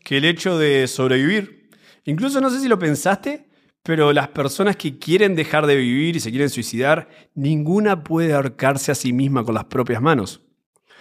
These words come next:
Por más deseos que tengan de dejar de vivir, su instinto de supervivencia es más fuerte y no pueden hacerlo. Y para tu cerebro, sobrevivir es principalmente sinónimo de una cosa:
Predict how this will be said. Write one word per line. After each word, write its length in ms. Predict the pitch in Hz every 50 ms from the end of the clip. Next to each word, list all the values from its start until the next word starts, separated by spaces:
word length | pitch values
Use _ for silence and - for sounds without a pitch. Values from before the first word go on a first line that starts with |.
| - - - _ _
Por 200 | - 165 156 151
más 240 | 143 165 202 202 220
deseos 720 | 208 180 - - - - 185 214 220 190 156 123 - - -
que 180 | - - 131
tengan 480 | 123 - 156 170 175 160 139 127 113 110
de 80 | 107
dejar 280 | 110 113 - - 139 143
de 80 | 143 135
vivir, 460 | 135 131 131 135 139 139 135 139 139 - - _ _
su 180 | - - -
instinto 520 | 151 147 147 - - 190 190 185 180 190 180
de 80 | 165
supervivencia 960 | 143 - - - - - 233 196 170 - 180 170 147 143 151 156 160 151 - 147
es 60 | 135
más 160 | 143 151 135
fuerte 520 | - - 143 147 151 147 156 151 151 - -
y 120 | 117 110
no 360 | 120 123 131 147 151 139 139
pueden 340 | - 139 139 131 127 123 117
hacerlo. 520 | 113 107 - - 110 101 95 87 - - _ _ _ - - - _ _ _
Y 80 | - 135
para 240 | 135 147 147 147 143
tu 120 | 139 151
cerebro, 760 | - - - 139 135 165 190 202 208 208 196 175 123 - - _ _ _
sobrevivir 1300 | - - - - - 151 131 123 123 123 123 123 120 120 123 151 180 202 196 151 - - - _ _ _ _
es 100 | - 143
principalmente 880 | 139 - 151 147 135 127 - 135 120 - 156 165 156 151 160 160 156 156
sinónimo 520 | - - 135 123 139 143 143 139 135 123
de 260 | 113 117 123 - - -
una 320 | 190 185 190 180 160 131
cosa: 420 | - - 110 104 - - - -